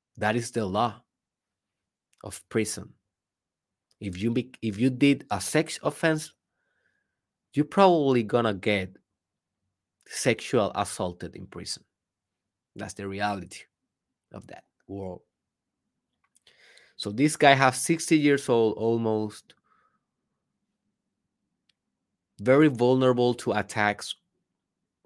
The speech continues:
not getting out of prison. His family didn't want anything with him. What picture I can sell him to motivate him?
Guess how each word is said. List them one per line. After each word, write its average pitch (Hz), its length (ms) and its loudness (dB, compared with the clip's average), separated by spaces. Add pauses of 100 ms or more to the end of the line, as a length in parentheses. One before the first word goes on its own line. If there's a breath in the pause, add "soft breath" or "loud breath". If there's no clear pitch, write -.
(720)
not 127 340 4
getting 131 380 4
out 101 300 -2
of - 240 -12
prison. 92 560 -6 (420)
His 95 220 -10
family 139 760 4 (400)
didn't 117 280 0
want 113 280 4 (200)
anything 113 520 -2
with 104 160 -4
him. 85 320 -10 (1400)
What 196 480 4
picture 156 440 6
I 113 120 6
can 110 440 0 (1300)
sell 117 360 4
him 85 280 -14 (340)
to 139 100 -2
motivate 120 600 2
him? 87 320 -16